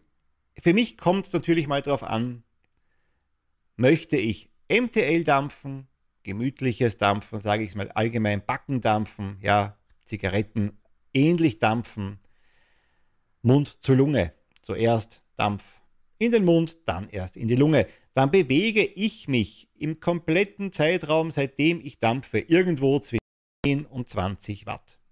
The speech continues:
Ja, muss ich wieder sagen, es gibt Ausnahmen. Naja, man weiß es, es gibt immer Ausnahmen. Aber meistens ist es so.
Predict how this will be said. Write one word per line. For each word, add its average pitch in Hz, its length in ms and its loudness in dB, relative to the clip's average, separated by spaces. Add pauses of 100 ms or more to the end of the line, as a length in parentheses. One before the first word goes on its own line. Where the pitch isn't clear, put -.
(1200)
Ja, 135 260 0 (2000)
muss 170 200 4
ich 170 100 6
wieder 156 200 6
sagen, 127 260 2
es 143 120 -2
gibt 131 160 -4
Ausnahmen. 123 600 0 (120)
Naja, 87 240 -8 (340)
man 104 160 -4
weiß 101 220 0
es, 98 160 -4
es - 160 -6
gibt 143 180 -2
immer 107 220 -2
Ausnahmen. 90 520 -8
Aber 123 300 2 (380)
meistens 135 600 0 (120)
ist 120 160 2
es 107 220 -2
so. - 180 -20